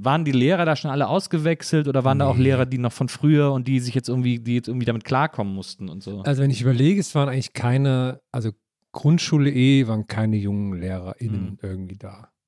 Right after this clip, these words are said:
Speaker 2: Also es waren anders noch die, die alte Garde, es waren noch die gleichen Schulgebäude, alles war auch noch die, die, die alten Sachen drin und so, also nur, glaub ich, nur die Schulbücher waren halt neu.
Speaker 1: Ja. <laughs>
Speaker 2: Und was ich aber halt interessant fand, war, dass es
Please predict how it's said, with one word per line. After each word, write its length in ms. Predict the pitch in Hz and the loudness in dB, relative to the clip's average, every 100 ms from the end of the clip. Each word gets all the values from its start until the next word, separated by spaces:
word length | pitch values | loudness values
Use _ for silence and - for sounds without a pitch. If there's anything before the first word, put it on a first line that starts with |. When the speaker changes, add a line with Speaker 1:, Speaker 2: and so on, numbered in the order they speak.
| - | -8
Speaker 2:
Also 160 | 98 | -8
es 100 | 101 | -4
waren 120 | 107 | -4
anders 280 | 98 107 - | -2 -2 -2
noch 100 | 110 | -6
die, 280 | - 98 101 - _ _ _ | -4 -4 -6 -10 _ _ _
die 80 | - | -4
alte 240 | 117 113 | -2 0
Garde, 320 | 98 120 139 | 2 2 2
es 80 | 120 | 0
waren 140 | 127 113 | -2 0
noch 120 | 110 | -2
die 120 | - | -4
gleichen 300 | 107 113 120 | -2 0 0
Schulgebäude, 800 | 113 - 151 135 135 123 123 120 | -2 0 2 2 2 2 4 2
alles 260 | 113 113 - | 0 -4 -4
war 140 | 120 | -4
auch 160 | 104 - | -4 -8
noch 60 | 113 | -8
die, 160 | - | -8
die, 220 | 107 107 - _ _ - | -6 -8 -8 _ _ -8
die 80 | 127 | -4
alten 240 | 120 127 | 0 0
Sachen 320 | 123 117 135 | 2 2 2
drin 260 | 117 123 120 | 4 4 4
und 160 | 120 | 2
so, 280 | - 110 113 | 0 0 2
also 360 | 104 104 107 101 - - | 2 0 -4 -4 -10 -2
nur, 180 | 135 135 | 2 2
glaub 220 | 123 123 | 4 0
ich, 100 | - | 2
nur 100 | 127 | 0
die 80 | 113 | 2
Schulbücher 480 | - 127 110 - 92 | 2 2 4 2 -2
waren 140 | 90 | -4
halt 100 | 101 | -4
neu. 260 | 104 92 92 | -4 -6 -6
Speaker 1:
Ja. 200 | 120 113 | -10 -8
<laughs> 680 | 127 - 170 - - 151 - | -8 -8 -10 -10 -16 -14 -8
Speaker 2:
Und 120 | - | -2
was 180 | 131 - | -2 0
ich 120 | 175 165 | 0 2
aber 100 | 151 | 2
halt 140 | 143 | 0
interessant 340 | 135 - 170 | -4 -2 -2
fand, 160 | - 156 | 0 0
war, 120 | 139 | 0
dass 180 | 131 - | 0 -4
es 200 | 123 - | -8 -10